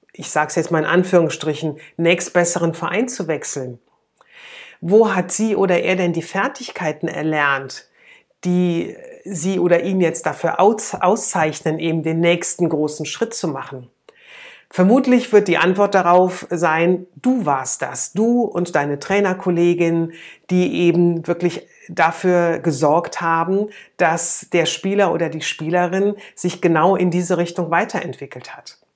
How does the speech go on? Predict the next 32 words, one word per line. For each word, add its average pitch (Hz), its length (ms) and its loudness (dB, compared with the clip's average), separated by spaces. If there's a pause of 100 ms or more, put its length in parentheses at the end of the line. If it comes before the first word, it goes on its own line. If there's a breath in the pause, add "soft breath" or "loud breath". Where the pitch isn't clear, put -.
(840)
Du 202 280 4
hast, - 400 -2
ähm, 175 240 4
dafür 165 300 0
gesorgt, 165 480 -2
dass 139 140 -6
sie 165 140 -4
eben 151 260 -8 (180 loud breath)
fußballerisch, 170 1080 -2 (340 loud breath)
ähm, 165 340 -2
die 170 140 2
nächsten 165 380 0
Schritte 226 540 -2
gehen 143 440 -4
kann. 131 440 -8 (420 loud breath)
Und, 156 560 -4
ähm, 156 280 -6 (120)
ich - 160 -12
finde, 233 540 0 (680 loud breath)
wenn 180 220 0
man 180 160 2
sich 185 160 -4
das 190 220 -4
mal 185 80 0
aus 165 240 -4
dieser 240 260 0
Perspektive 190 800 -4
anguckt - 1040 -8
und, 165 500 -4
ähm, 160 380 -6 (100)
mal 160 300 -4
ganz, 180 400 -4